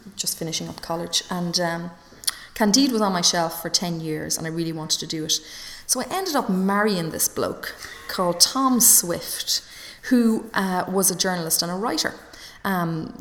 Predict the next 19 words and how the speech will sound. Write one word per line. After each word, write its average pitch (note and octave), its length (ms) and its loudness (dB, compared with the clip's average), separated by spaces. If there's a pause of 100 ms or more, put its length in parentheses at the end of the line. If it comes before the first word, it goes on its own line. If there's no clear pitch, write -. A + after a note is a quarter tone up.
(100)
sort D#4 180 0
of A#3+ 80 0
journalistic A#3 640 4
writer, - 320 0
and G#3 120 0
I G#3+ 60 4
inveigled A3+ 720 2
him F#3 260 2
once A#3+ 260 2
we, G3 240 0
once C4 240 4
we A#3 60 0
got F3+ 220 -2
married, E3 260 0
and F#3+ 100 -2
it - 40 -4
wasn't A#3 320 4
a - 40 -2
plan, D#3+ 440 -4